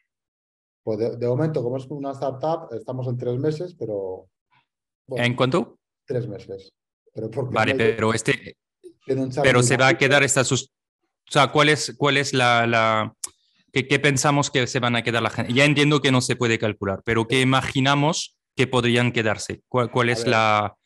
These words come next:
Speaker 2: la hipótesis,
Speaker 1: tres
Speaker 2: vamos a
Speaker 1: meses,
Speaker 2: decir?
Speaker 1: la, la hipótesis son tre-, con tres meses es todo rentable.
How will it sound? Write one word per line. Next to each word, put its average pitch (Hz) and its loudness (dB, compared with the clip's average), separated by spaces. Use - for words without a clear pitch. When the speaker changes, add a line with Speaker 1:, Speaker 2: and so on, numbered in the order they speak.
Speaker 2:
la 127 4
hipótesis, 127 2
Speaker 1:
tres 165 4
Speaker 2:
vamos 175 0
a 202 -2
Speaker 1:
meses, 196 -2
Speaker 2:
decir? 139 -12
Speaker 1:
la, 113 -6
la 117 -4
hipótesis 156 -2
son 170 -4
tre-, 147 -2
con 123 -8
tres 165 -6
meses 180 -8
es 156 -12
todo 160 0
rentable. 104 -8